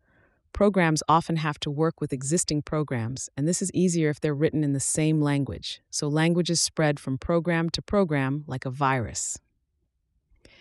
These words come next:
And managers prefer popular languages because they give them more leverage over developers,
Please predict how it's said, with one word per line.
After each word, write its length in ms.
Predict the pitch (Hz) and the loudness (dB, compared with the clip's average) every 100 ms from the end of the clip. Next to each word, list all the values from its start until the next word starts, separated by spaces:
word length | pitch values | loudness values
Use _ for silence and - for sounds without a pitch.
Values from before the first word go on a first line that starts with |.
| - _ | -20 _
And 160 | 139 147 | 0 4
managers 540 | 170 214 185 151 143 | 6 6 4 2 -2
prefer 500 | - 151 - 214 190 | -4 -10 -2 4 4
popular 500 | 139 - 139 147 139 | 4 0 0 -2 -2
languages 680 | 127 123 117 110 - - - | -2 -2 -4 -8 -10 -10 -10
because 220 | - 143 147 | -8 -6 -2
they 100 | 143 | 0
give 200 | 170 156 | 0 2
them 140 | 160 | 2
more 200 | 160 175 | 4 4
leverage 400 | 160 160 151 139 | 4 2 2 0
over 200 | 143 139 | -2 -2
developers, 720 | 139 143 135 - - - - | -2 0 0 -2 -8 -10 -12